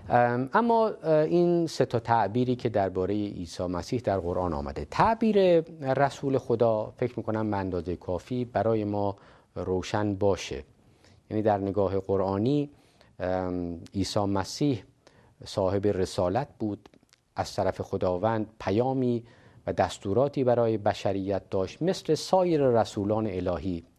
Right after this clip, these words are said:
همچون موسی، ابراهیم و غیره. و از این حیث، ام، در نگاه قرآنی عیسی مسیح چیزی بیش از رسول خداوند نیست. اما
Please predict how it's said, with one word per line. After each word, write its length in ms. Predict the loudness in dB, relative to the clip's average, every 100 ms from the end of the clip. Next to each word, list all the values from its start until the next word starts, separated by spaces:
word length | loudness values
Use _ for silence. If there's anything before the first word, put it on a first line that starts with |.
| _
همچون 400 | -6 -6 -4 -4
موسی، 560 | -2 -6 -6 -2 -2 -2 -8 -10
ابراهیم 640 | -6 -6 -6 -4 -4 -6 -12 -10
و 60 | -10
غیره. 360 | -6 -8 -6 -12 -16 _ _ -20 _ _ _ _ -20 -20 -20 -4
و 80 | 0
از 240 | 2 2 0
این 160 | 0
حیث، 400 | 2 2 2 -4 -12 -20 -20 -18 -4
ام، 580 | 0 0 0 -2 -6 -2
در 240 | 0 0
نگاه 360 | 0 2 2 4
قرآنی 720 | 2 2 2 2 0 0 -6 -2
عیسی 300 | -2 0 -2
مسیح 640 | 0 -2 -2 -2 0 0 -4 _ _ _ _
چیزی 460 | -4 -4 -2 -4
بیش 400 | -4 -4 -6 -2
از 160 | 0 0
رسول 520 | 2 0 0 -4 -2
خداوند 800 | 0 0 2 0 0 -2 -4 -8 -18 _ _
نیست. 560 | -10 -4 -2 -4 -8 -14 _ _ _ _ _ _ -20 _ -20 -20 -20 -20 -20 _ 2
اما 420 | 4 4 2